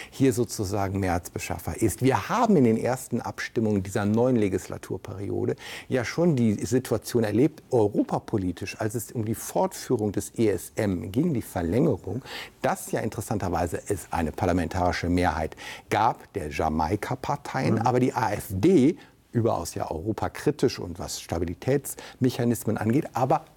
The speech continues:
Speaker 1: mitgestimmt hat. Das ist in der Öffentlichkeit eher untergegangen.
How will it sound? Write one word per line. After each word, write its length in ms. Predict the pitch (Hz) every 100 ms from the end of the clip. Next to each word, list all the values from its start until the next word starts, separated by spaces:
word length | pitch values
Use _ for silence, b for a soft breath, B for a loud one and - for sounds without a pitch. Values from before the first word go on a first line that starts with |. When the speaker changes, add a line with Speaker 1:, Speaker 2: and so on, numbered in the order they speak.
| -
Speaker 1:
mitgestimmt 920 | 151 - - - - - 104 90 -
hat. 220 | 107 127 -
Das 140 | 95 -
ist 140 | -
in 60 | 113
der 100 | 107
Öffentlichkeit 640 | 107 127 98 - 98 -
eher 200 | 110 87
untergegangen. 800 | 139 202 123 98 92 90 98 156